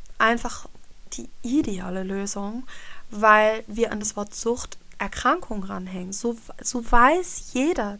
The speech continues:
direkt, also das ist genial eigentlich, <laughs> weil jeder Mensch, der nicht direkt oder indirekt mit, mit Suchterkrankungen zu tun hat und vielleicht nur den, nur das Wort Sucht,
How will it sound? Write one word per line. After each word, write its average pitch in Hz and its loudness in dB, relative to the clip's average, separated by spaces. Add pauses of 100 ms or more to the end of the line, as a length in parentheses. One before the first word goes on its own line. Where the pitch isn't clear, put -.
(100)
direkt, 226 -2 (920)
also 240 0
das 240 -4
ist 254 -6
genial 214 4
eigentlich, - -6 (520)
<laughs> - -2
weil 202 2
jeder 247 2
Mensch, 240 0
der 214 2
nicht 226 -2 (680)
direkt 233 0
oder 208 -2
indirekt 220 -2
mit, 208 -8
mit 208 -4
Suchterkrankungen 214 -4
zu 214 -10
tun 302 2
hat 233 0
und 208 -6
vielleicht 214 0
nur 226 -2
den, 214 -8 (260)
nur 233 0
das 226 -2
Wort 214 2
Sucht, - 0